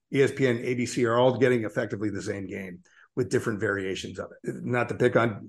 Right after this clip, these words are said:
E S P N Disney, they're not alone. You see a lot of duplicate broadcasts across portfolios, and we don't need to pay twice for that kind of stuff.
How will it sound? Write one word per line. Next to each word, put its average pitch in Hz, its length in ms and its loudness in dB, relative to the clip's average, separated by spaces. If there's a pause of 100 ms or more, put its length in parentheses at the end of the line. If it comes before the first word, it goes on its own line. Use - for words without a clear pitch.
E 127 140 0
S 120 80 2
P 117 180 2
N 120 140 4
Disney, 123 260 4
they're 113 140 4
not 117 200 2
alone. 123 460 2
You 113 100 -2
see 131 160 0
a 117 80 6
lot 117 280 4
of 120 220 2 (180)
duplicate 135 560 2
broadcasts 107 800 -2 (260)
across 113 380 2
portfolios, 107 960 2 (360)
and 123 420 0 (520)
we 127 140 -2
don't 147 160 4
need 139 100 2
to 127 60 0
pay 123 160 4
twice 123 260 4
for 107 140 -4
that 95 140 -4
kind 95 160 -8
of 85 60 -12
stuff. - 320 -14